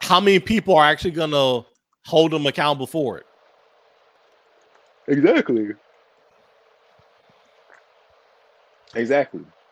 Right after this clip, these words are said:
Speaker 2: Exactly. Exactly. So, like I said, we'll see. We'll see what, we'll see what shakes and bakes. But, you know, it is what it is. I don't got nothing else to say about this shit. Like I said, I'm not surprised.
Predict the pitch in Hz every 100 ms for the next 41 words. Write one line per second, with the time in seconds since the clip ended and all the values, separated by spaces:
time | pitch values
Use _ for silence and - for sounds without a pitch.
0 | _ _ _ 101 107 110 - 80 76 _
1 | _ - 92 101 87 78 78 82 _ 95
2 | 85 - - - - _ _ _ - 117
3 | 107 87 120 - 95 90 117 - 101 98
4 | 113 - 101 95 90 - 82 82 80 -
5 | _ _ _ _ _ _ _ _ _ _
6 | _ _ - 82 69 _ _ _ 98 85
7 | 80 87 92 82 78 78 78 - _ -
8 | 95 95 85 90 87 - - 85 82 82
9 | 87 87 - 85 80 85 87 90 92 95
10 | - 90 101 92 95 92 -